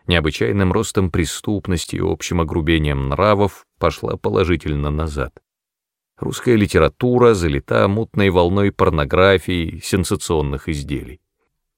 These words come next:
Есть от чего прийти в уныние и впасть в глубокое сомнение относительно дальнейшего будущего России.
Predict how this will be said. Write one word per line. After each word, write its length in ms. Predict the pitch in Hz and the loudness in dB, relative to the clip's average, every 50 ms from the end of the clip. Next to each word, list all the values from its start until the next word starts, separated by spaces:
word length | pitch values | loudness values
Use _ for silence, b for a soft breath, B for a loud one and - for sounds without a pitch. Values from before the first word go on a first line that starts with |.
| _ _ _ _ _ _ _ - | _ _ _ _ _ _ _ -6
Есть 400 | - 113 123 139 131 - - 135 | -2 0 2 2 2 2 2 0
от 100 | 123 - | 0 0
чего 320 | - - - 92 117 117 | 0 -2 0 2 2 2
прийти 360 | - - 104 92 80 - 123 | 2 0 0 0 0 -2 -2
в 100 | 104 90 | 0 0
уныние 680 | 92 87 87 92 104 110 113 110 110 110 110 101 82 73 | 2 2 4 4 4 4 4 4 4 4 2 2 2 0
и 40 | |
впасть 600 | 71 - - - - 101 104 104 95 - - - 78 | -2 -6 -8 -4 0 2 2 2 2 0 -6 -10 -8
в 120 | 69 69 | -8 -6
глубокое 540 | 69 76 80 95 98 127 117 - 113 104 95 | -4 -4 -4 -2 -2 -4 -4 -2 0 -2 0
сомнение 680 | - - 85 78 78 80 90 98 101 101 98 98 95 90 | 2 0 0 2 2 2 2 2 2 2 4 4 4 2
относительно 600 | - - - - - 98 - 95 87 87 87 85 | 2 0 -4 -4 -4 -4 -4 -2 0 0 0 0
дальнейшего 720 | 76 78 78 78 80 85 87 90 90 85 - 92 87 85 | 2 2 2 2 2 0 0 -2 -2 -2 -2 -2 -2 -2
будущего 580 | 76 73 80 80 69 67 69 - - 73 69 73 | -2 -2 -2 -2 -2 -4 -6 -6 -6 -4 -4 -4
России. 480 | 73 73 - - - - - 80 - | -4 -6 -10 -12 -14 -14 -14 -16 -20